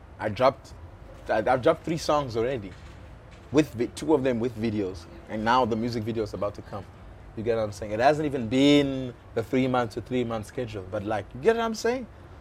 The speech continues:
Sometimes you also have to harness, when you drop something, like, pre-save it, f-, like, for, but however long you want to,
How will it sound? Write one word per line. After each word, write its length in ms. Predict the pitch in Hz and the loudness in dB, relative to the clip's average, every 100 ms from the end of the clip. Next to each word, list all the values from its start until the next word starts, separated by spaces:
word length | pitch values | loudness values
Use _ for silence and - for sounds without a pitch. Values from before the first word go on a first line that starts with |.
| - - | -20 -8
Sometimes 460 | - 165 190 196 151 | -4 0 2 2 4
you 60 | 170 | 2
also 180 | 165 | 4
have 160 | 160 160 | 2 2
to 80 | 139 | -6
harness, 460 | 165 147 151 139 - - | 4 4 4 0 -6 -8
when 140 | 131 151 | 0 2
you 60 | |
drop 240 | 113 151 175 | 6 6 6
something, 400 | 165 151 165 240 - - - - - - - - - - - - - | 2 2 0 0 -10 -20 -20 -18 -20 -20 -20 -20 -20 -20 -20 -14 -2
like, 200 | 104 - - 92 82 - - - | -2 -2 -12 -14 -14 -16 -18 0
pre-save 540 | 180 185 - 143 110 | 4 6 10 10 10
it, 80 | 131 - - - - - - - | 2 -4 -16 -18 -18 -18 -20 -18
f-, 180 | - - - - | -16 -16 -16 -8
like, 200 | 101 110 | -4 -2
for, 540 | - 101 98 92 92 95 104 | 4 6 6 4 0 -4 -6
but 140 | 101 107 | -4 6
however 380 | 139 151 147 | 10 10 8
long 200 | 135 131 | 2 0
you 100 | 120 | 0
want 220 | 110 104 101 | -2 -2 -6
to, 160 | 107 | -10